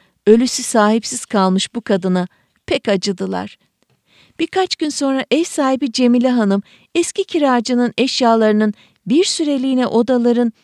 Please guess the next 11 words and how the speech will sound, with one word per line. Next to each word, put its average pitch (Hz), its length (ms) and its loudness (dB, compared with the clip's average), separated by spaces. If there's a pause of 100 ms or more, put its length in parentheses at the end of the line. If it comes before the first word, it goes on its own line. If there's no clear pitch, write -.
(160)
birinde 262 380 0
kalması 214 680 0 (140)
kaydıyla 190 640 0 (360)
evi 214 180 4
yeniden 196 540 0
kiraya 175 640 -2
verdi. 165 400 -6 (1900)
"İlk 330 320 2
tayinin 359 520 4
mi 254 180 4
kızım?" 233 460 0